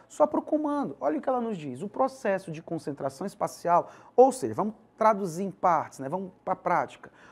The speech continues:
O processo de macrocefalia urbana, né, causado no Brasil, foi causado por qual fator geográfico?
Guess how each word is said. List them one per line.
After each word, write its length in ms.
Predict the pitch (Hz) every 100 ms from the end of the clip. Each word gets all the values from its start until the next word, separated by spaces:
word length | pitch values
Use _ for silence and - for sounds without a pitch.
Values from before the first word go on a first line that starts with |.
| -
O 120 | 339
processo 640 | 339 262 202 - 165 147 151
de 140 | 139
macrocefalia 960 | 143 190 294 - 170 151 - 135 139 156
urbana, 580 | 127 113 120 247 214 - _ _ _
né, 180 | 120 170 - _ _ _
causado 500 | 139 123 113 254 247
no 80 | 185
Brasil, 480 | 147 117 117 269 254
foi 200 | - 277
causado 400 | 277 262 277 269
por 240 | - 247
qual 220 | 320 370
fator 420 | - 285 - 262
geográfico? 560 | 214 226 190 143 113 -